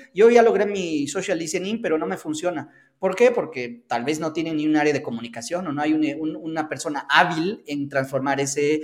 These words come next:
eh, estudio en contenido. C-, ¿cómo ustedes lo trabajaron?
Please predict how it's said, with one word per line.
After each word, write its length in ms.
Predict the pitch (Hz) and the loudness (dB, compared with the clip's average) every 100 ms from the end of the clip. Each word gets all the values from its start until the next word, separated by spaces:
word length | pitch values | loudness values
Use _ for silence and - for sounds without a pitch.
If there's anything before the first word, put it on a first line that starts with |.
| - - _ | -6 -20 _
eh, 500 | 131 127 123 120 120 127 | -6 -4 -2 -2 -4 -4
estudio 460 | 131 170 156 160 | -4 0 4 4
en 180 | 165 160 | 2 -2
contenido. 600 | 151 139 143 165 196 135 | -2 -2 -2 -2 -2 -2
C-, 80 | - - | -6 -4
¿cómo 220 | 196 220 | 0 0
ustedes 300 | - 180 180 | 0 -2 -2
lo 100 | 160 | -6
trabajaron? 640 | 131 120 - 135 120 117 | -4 -4 -2 -4 -4 -10